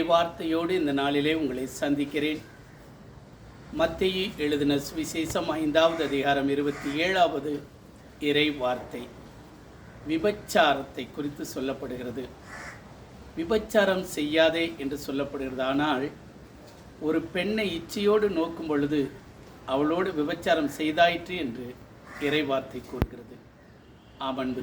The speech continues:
தேவ பிள்ளைகளே, இன்றைக்கு எங்கு பார்த்தாலும் பாலியல் இச்சைகள். காரணம், இதோ கைகளிலே வைத்திருக்கக்கூடிய, பார்க்கக்கூடிய அந்த செல்போனின்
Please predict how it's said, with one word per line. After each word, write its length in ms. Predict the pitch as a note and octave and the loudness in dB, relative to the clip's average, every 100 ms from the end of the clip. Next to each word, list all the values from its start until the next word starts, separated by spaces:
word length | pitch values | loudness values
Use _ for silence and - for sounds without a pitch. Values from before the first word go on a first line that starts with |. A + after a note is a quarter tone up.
| D3 | 0
தேவ 160 | D3 C#3 | 2 0
பிள்ளைகளே, 360 | C#3 C3+ C3+ C3+ C3+ - - - - - - - - E3 | -4 -2 0 -2 -6 -16 -20 -20 -14 -12 -10 -12 -6 -4
இன்றைக்கு 500 | F#3+ G3 E3+ - D3+ C#3+ - - - - - - - D3+ D3+ | 0 0 0 -2 -4 -6 -10 -18 -20 -20 -16 -12 -10 -4 0
எங்கு 300 | G#3+ A3+ A#3+ - F#3 | 2 2 0 -2 4
பார்த்தாலும் 760 | E3 - - D3+ C#3+ D3 D#3+ - - - - - - - - - | 6 4 0 2 2 2 -2 -6 -10 -12 -18 -20 -20 -18 -10 0
பாலியல் 680 | D#3 F3 F#3+ G3 G3 G3 - - D3 | 4 6 6 4 0 0 -4 -8 -8
இச்சைகள். 580 | C#3+ - F3+ D#3+ D3 - - - - - - - - - - - | -8 -6 -4 -4 -6 -8 -16 -20 -20 -20 -20 -20 -20 -20 -10 0
காரணம், 480 | D#3 D#3 D#3 E3 - - - - - - - - - | 4 6 4 0 -2 -14 -20 -20 -20 -20 -20 -14 -6
இதோ 160 | D3 F#3+ F#3+ E3 | 0 0 0 0
கைகளிலே 460 | E3+ F#3 F3 E3 D3+ | 0 0 0 2 4
வைத்திருக்கக்கூடிய, 840 | D#3+ E3 E3+ D3 D3+ D3 D3+ D#3 F3 F#3+ - - - - - | 2 0 -4 -2 -4 -2 -4 -2 -2 -4 -12 -20 -20 -14 -2
பார்க்கக்கூடிய 800 | D3 D#3 - - - D#3 D#3 E3 F3+ - - - - - C#3+ | 4 4 4 -2 -6 -6 -2 -2 -4 -6 -16 -20 -20 -8 -2
அந்த 200 | D3 C#3+ - | 0 0 0
செல்போனின் 640 | F#3+ A3 - F#3+ E3+ C#3 | -2 0 0 0 2 0